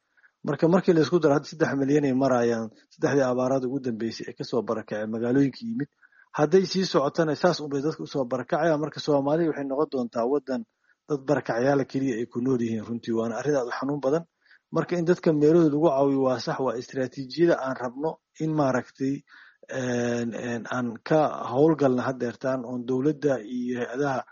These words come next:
federaalka iyo kuwa gobollada intaba aan, aan, aan laga wada shaqeeyo oo ah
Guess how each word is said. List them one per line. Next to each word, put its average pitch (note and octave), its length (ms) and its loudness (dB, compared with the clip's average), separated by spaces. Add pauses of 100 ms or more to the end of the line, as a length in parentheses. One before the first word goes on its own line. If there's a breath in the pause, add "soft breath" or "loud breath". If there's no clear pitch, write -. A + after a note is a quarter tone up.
(300 loud breath)
federaalka C#3 640 2
iyo B2 340 -4
kuwa D3 320 0
gobollada C3 520 4
intaba B2+ 440 -4
aan, A#2+ 320 -6
aan, A2+ 260 -8
aan A#2 200 -12 (220)
laga C3 180 2
wada C#3+ 180 4
shaqeeyo B2 560 -4
oo B2 200 -4
ah D#3+ 120 -2